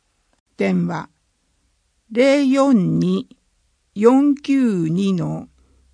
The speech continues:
五一一一。代表。ファックス、零四二四九二の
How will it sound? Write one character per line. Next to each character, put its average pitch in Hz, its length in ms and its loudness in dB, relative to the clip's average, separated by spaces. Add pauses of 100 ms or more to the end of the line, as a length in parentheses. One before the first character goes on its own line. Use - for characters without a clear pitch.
(160)
五 277 400 2
一 262 540 -2
一 190 540 -8
一。 - 520 -14 (480)
代 160 220 -6
表。 151 580 -10 (1000)
フ 277 40 -2
ァ - 20 -2
ッ 285 60 -6
ク - 120 -18
ス、 - 260 -18 (600)
零 269 500 4
四 247 480 2
二 170 360 -4 (560)
四 269 400 4
九 226 560 -2
二 180 260 -2
の 143 320 -6